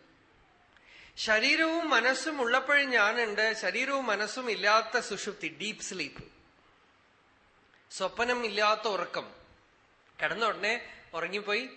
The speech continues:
അപ്പോഴേക്കും നാലു മണിയായി, അല്ലേ? സമയം പോയതേ അറിയില്ല. ഇപ്പൊ കിടന്നതേ ഉള്ളൂ, അപ്പോഴേക്കും നേരം വെളിച്ചായി. ടൈമൊക്കെ കൈ ഞൊടുക്കുന്ന വേഗത്തിൽ പോയി എഴുന്നേറ്റു.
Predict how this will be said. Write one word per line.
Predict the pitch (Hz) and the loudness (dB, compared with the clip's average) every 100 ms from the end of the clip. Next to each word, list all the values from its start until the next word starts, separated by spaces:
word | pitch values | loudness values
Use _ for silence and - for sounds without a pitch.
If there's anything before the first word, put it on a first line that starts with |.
| - | -12
അപ്പോഴേക്കും | 151 - 220 202 208 | -10 -2 -2 0 0
നാലു | 170 156 | -2 -2
മണിയായി, | 156 135 113 - - - _ | -4 -6 -6 -12 -20 -20 _
അല്ലേ? | 143 147 - - - - | -2 -2 -2 -16 -20 -10
സമയം | 139 139 185 | -6 -4 -4
പോയതേ | 185 175 170 196 | 0 0 4 4
അറിയില്ല. | 156 151 139 - - - _ _ _ _ _ _ _ _ _ _ _ | 4 0 -2 -6 -10 -20 _ _ _ _ _ _ _ _ _ _ _
ഇപ്പൊ | - | 2
കിടന്നതേ | 311 247 220 233 233 | 4 4 4 2 2
ഉള്ളൂ, | 208 240 269 - - - | 0 -4 -8 -14 -16 -8
അപ്പോഴേക്കും | 156 - 247 208 226 | -6 0 2 2 -2
നേരം | 233 196 202 | -2 0 -2
വെളിച്ചായി. | 170 - 160 117 - - _ _ _ _ _ _ _ _ _ _ _ _ 151 | -4 -6 -10 -12 -18 -20 _ _ _ _ _ _ _ _ _ _ _ _ -4
ടൈമൊക്കെ | 147 208 208 - 254 262 - - - - _ _ _ _ - - - - - _ _ _ _ - | -4 -4 -6 -6 -6 -8 -16 -20 -20 -20 _ _ _ _ -6 -6 -10 -20 -20 _ _ _ _ -8
കൈ | 160 180 233 | -4 -2 -2
ഞൊടുക്കുന്ന | 220 196 180 - 196 | -4 -6 -6 -8 -6
വേഗത്തിൽ | 190 147 143 156 196 | -4 -2 -2 -4 -8
പോയി | 208 143 143 | -10 -8 -6
എഴുന്നേറ്റു. | 202 143 131 139 135 123 | -4 -4 -6 -8 -12 -16